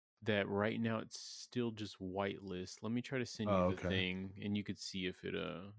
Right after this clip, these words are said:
Speaker 1: if it lets you mint.
Speaker 2: Yeah, I think we're gonna do well on Stars
Speaker 1: <clears throat>
Speaker 2: N F Ts because now that Stars is so cheap, these are gonna go for way more Stars than we paid for them.
Speaker 1: Yeah.
Speaker 2: Like, they might be less monetary <laughs> value, but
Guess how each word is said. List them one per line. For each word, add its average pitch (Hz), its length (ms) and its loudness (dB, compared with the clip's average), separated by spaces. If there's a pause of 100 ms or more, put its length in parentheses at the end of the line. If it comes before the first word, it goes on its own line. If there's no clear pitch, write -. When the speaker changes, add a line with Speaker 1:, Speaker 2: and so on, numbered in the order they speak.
Speaker 1:
if - 180 -12
it 85 60 -8
lets 78 240 -8
you 78 80 -10
mint. 73 240 -10 (2000)
Speaker 2:
Yeah, 120 260 10
I 139 120 10
think 156 200 8
we're 135 140 12
gonna 113 140 12
do 98 200 8
well 95 240 8
on 95 180 8
Stars 95 600 8
Speaker 1:
<clears throat> - 0 -
Speaker 2:
N 101 160 4
F 101 140 2
Ts 101 360 6
because 104 380 6
now 104 240 6
that 101 240 8
Stars 104 340 8
is 101 140 6
so 104 120 8
cheap, 117 440 4
these 104 200 4
are 101 60 2
gonna 101 160 2
go 98 160 2
for 98 160 0
way 101 220 4
more 98 220 4
Stars 101 380 4
than 107 100 0
we 101 100 2
paid 110 260 2
for - 160 2
them. 117 260 0 (280)
Speaker 1:
Yeah. 90 200 -4
Speaker 2:
Like, 95 240 4
they 117 140 8
might 117 260 8
be 110 140 8
less 104 380 2 (200)
monetary 120 600 6
<laughs> - 20 6
value, 123 460 10
but 101 340 6